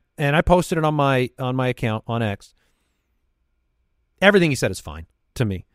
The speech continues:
This is a competitor. He compares it to, like, Kobe having that, uh, mentality of, like,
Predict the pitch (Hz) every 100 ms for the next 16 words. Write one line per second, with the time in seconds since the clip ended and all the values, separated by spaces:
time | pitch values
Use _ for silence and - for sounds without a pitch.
0 | _ _ - 190 208 160 - 123 123 151
1 | 180 175 170 147 139 131 156 170 151 147
2 | 135 117 113 147 156 156 143 143 135 131
3 | 127 - - _ _ _ 147 147 170 156
4 | 151 135 127